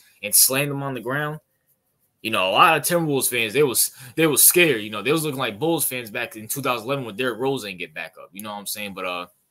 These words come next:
thank the Most High that Anthony Edwards is okay. He's doing his thing, came back, showed out, twenty-seven points, got a must-win, uh, game, win or go home, and he says, "Nah, we gonna win. We ain't going home."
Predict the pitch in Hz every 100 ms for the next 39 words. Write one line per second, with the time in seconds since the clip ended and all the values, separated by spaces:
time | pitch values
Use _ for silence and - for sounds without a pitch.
0 | _ _ _ _ - - 135 131 135 123
1 | 120 123 127 117 107 110 107 113 113 113
2 | 92 92 92 - 131 131 127 - - _
3 | _ _ - 107 110 113 107 98 - 135
4 | 139 135 131 - 101 104 98 127 127 -
5 | - 127 117 113 131 131 131 - - 113
6 | 110 - 110 104 - 135 131 - 110 98
7 | 104 123 117 110 117 120 117 104 - 98
8 | 98 117 123 123 110 101 120 123 110 113
9 | 104 127 135 127 107 131 - 110 107 107
10 | 95 104 123 117 113 110 82 92 110 98
11 | 98 95 90